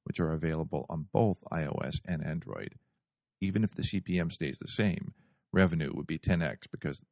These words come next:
there are about ten X the impressions." Uh, links are in the show notes on both the Development Income Report and the discussion on Hacker News. U I guidelines for mobile and tablet web app design.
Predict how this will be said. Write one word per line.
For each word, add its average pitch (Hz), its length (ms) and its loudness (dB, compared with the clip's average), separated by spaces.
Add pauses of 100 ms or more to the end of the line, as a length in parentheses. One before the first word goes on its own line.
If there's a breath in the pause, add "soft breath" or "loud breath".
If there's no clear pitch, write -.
(120)
there 71 120 0
are 58 60 -2
about - 260 -2
ten 82 200 -2
X - 260 -6
the - 100 -6
impressions." - 720 -8 (1160)
Uh, - 120 -6
links 85 320 0
are 85 40 2
in 90 60 4
the 92 60 2
show 85 160 2
notes 92 260 0
on 82 280 2
both 82 320 0 (160)
the 78 500 -6 (320 soft breath)
Development 82 400 0
Income 127 300 0
Report 135 380 0 (720)
and 127 300 2 (380)
the 95 100 2
discussion 85 560 -2
on 82 160 -2
Hacker 82 340 -4
News. - 400 0 (1600)
U 175 160 10
I 107 160 10
guidelines 95 600 4
for 92 160 6
mobile 90 460 4 (260)
and 87 220 2
tablet 73 440 0
web 85 180 2
app 120 220 2
design. 87 580 -4